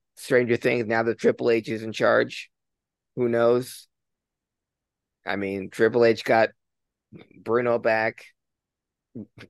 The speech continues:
got Bret Hart back, got Punk back, so.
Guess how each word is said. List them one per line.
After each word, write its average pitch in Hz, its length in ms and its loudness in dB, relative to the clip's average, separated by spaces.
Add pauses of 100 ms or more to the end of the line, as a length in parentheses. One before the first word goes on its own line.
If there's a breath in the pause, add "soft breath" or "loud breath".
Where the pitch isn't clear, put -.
(200)
got 104 240 -4
Bret 110 360 -4
Hart 107 280 -2
back, 110 340 -4
got 110 220 -4 (220)
Punk 131 360 -4
back, 101 420 -4 (160)
so. 107 340 -4